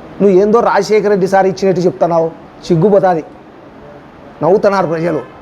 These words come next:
ఇది రాజశేఖర రెడ్డి ఇచ్చింది, చంద్రబాబు ఇచ్చింది అని.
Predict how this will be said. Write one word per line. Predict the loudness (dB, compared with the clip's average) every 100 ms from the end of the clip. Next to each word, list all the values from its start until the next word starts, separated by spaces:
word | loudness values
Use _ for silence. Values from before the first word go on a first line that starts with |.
| -12 -4
ఇది | 0
రాజశేఖర | 0 0 2 2
రెడ్డి | 2 0
ఇచ్చింది, | 0 0 2 2 0 -4 -16 -4 -2
చంద్రబాబు | 0 2 2 0
ఇచ్చింది | -4 -6 -2
అని. | -2 -4